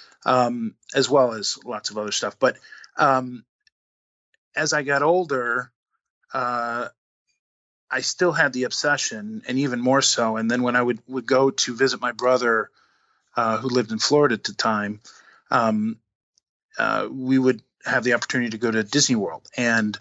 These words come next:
every year we would go to Disney World, and the only park that I really wanted to go to was the Disney M G M Studios,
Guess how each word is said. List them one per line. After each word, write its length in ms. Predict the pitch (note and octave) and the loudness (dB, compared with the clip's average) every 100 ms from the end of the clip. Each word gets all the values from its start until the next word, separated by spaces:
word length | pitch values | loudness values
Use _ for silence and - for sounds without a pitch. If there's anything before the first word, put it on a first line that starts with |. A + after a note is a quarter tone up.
| - - - - | -14 -20 -20 -2
every 220 | C3+ C3+ C#3+ | 2 4 4
year 500 | C#3+ C#3 B2 C3 B2+ | 6 6 4 0 -4
we 100 | B2 | -10
would 160 | A#2 A2+ | -10 -8
go 140 | A#2+ | -8
to 80 | A2+ | -6
Disney 300 | B2+ C3 B2 | -4 -2 -2
World, 340 | A2 A2 A2+ | -2 -2 -2
and 140 | G#2+ A#2 | -2 0
the 80 | B2 | 2
only 200 | D3 C#3 | 2 2
park 320 | - C#3+ C3+ | 0 0 0
that 100 | B2 | 2
I 80 | A#2+ | 2
really 420 | B2 A#2+ C3+ B2+ | 0 0 0 2
wanted 280 | A#2+ B2 A2+ | 0 -4 -6
to 60 | G#2 | -2
go 200 | C3 C#3+ | 0 0
to 260 | - A2 | -2 -6
was 200 | G#2+ G#2 | -6 -6
the 100 | A2+ | -6
Disney 320 | A2 A#2 A2 | -6 -4 -2
M 80 | G#2+ | -2
G 120 | - | -4
M 100 | G2 | -4
Studios, 580 | F#2+ - A2 F2+ - - | -2 0 0 -2 -4 -6